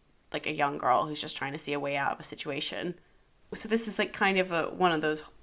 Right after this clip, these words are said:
like, films that we do that is towing the line between, like,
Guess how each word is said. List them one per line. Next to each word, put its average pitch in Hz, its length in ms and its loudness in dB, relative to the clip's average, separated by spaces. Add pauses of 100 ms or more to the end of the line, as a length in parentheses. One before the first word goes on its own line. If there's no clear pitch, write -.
like, 160 200 -4
films 165 400 0
that - 120 -4
we - 140 -12
do 135 440 -2 (100)
that 175 160 6
is - 160 0
towing 170 480 2
the 156 100 -6
line 147 400 -4
between, 143 800 -4 (100)
like, - 340 -6